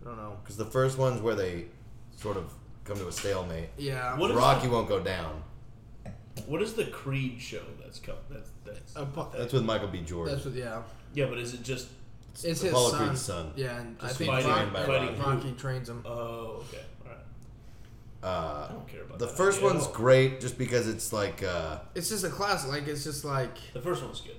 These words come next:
Speaker 2: Yeah.
Speaker 1: Yeah.
Speaker 2: Well, and Sylvester Stallone wrote it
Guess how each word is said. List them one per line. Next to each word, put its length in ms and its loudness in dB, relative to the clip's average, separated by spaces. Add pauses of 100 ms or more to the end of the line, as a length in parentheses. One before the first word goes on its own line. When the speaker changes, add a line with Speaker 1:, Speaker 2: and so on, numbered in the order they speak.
(160)
Speaker 2:
Yeah. 180 2
Speaker 1:
Yeah. 160 -2 (180)
Speaker 2:
Well, 220 4
and 160 6
Sylvester 400 4
Stallone 600 2
wrote 240 8
it 120 4